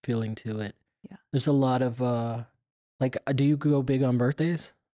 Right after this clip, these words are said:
Speaker 1: Like, are you <laughs>
Speaker 2: The celebratory is, like, definitely rooted in,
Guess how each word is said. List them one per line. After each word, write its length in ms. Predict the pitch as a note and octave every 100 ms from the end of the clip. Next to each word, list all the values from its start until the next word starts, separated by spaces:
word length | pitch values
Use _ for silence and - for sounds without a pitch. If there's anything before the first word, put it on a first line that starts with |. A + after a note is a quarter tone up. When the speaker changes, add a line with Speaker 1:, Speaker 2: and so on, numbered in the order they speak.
| _ _ _ _ _ -
Speaker 1:
Like, 180 | B2+ A2
are 120 | B2
you 240 | A#2+ B2
<laughs> 160 | B2 - F3+ F#3+ E3 - F3+ D3 - -
Speaker 2:
The 80 | E3+
celebratory 600 | - D#3 F3 G#3 B3+ F3+
is, 160 | E3 -
like, 240 | C#3+ D3+
definitely 420 | C#3 C3 C#3+ C#3
rooted 400 | C3 B2 B2+ C#3+
in, 220 | D3 C3+